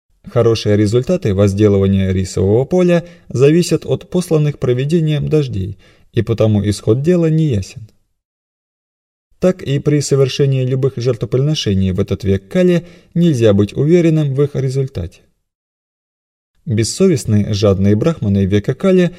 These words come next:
побуждают простодушных людей совершать подобные сомнительные показные жертвоприношения, скрывая от них утверждения писаний, которые гласят,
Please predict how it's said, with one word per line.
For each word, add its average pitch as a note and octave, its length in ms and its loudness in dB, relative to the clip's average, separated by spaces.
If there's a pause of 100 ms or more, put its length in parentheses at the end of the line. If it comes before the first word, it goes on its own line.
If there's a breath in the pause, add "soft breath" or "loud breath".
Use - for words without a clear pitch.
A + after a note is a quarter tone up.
(240 loud breath)
побуждают B2 580 2
простодушных G2+ 720 -4
людей D3+ 340 0
совершать C#3 520 -2
подобные A#2+ 480 0
сомнительные A2 640 -2
показные C3+ 520 -2
жертвоприношения, B2 1000 -6 (260 soft breath)
скрывая E3 560 0
от D3 140 -2
них D3+ 180 0 (220 soft breath)
утверждения C3 720 0
писаний, D3 500 -2
которые G2+ 400 0
гласят, D3+ 500 0